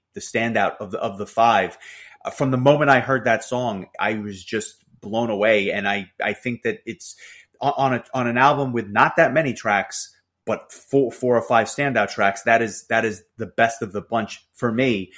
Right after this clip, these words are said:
Um, but it's, it is a solid eight, and I'm curious how I would have rated it had it come out before Tyranny or if I hadn't heard Tyranny, just because they had set the bar so high at that point that, um,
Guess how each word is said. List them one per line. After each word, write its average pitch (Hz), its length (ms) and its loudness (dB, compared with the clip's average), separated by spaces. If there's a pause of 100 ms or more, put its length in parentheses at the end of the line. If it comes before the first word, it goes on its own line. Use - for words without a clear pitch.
(200)
Um, 101 360 -4
but 120 200 0
it's, 127 220 -4
it 135 140 0
is 127 180 -4
a 113 60 -2
solid 135 680 2
eight, 120 280 -2
and 107 100 -6
I'm 107 160 -4 (100)
curious 147 640 -4
how 123 240 -2
I 120 80 2
would 117 180 -4
have 110 120 -8
rated 117 320 -2
it 98 160 -8
had 110 160 -4
it 107 140 -10
come 113 200 -8
out 113 140 -2 (180)
before - 500 -8
Tyranny 170 480 -2
or 143 80 4
if 117 100 0
I 98 100 0
hadn't 117 340 -4
heard 131 340 -4
Tyranny, 160 380 -6
just 135 200 -8
because 123 340 -4 (500)
they 131 180 2
had 131 200 -2
set - 260 -2
the 135 80 0
bar 127 340 6
so 120 400 0
high 123 320 2
at 110 140 0
that 107 260 0
point 104 380 -8
that, 101 300 -2 (120)
um, 98 420 -2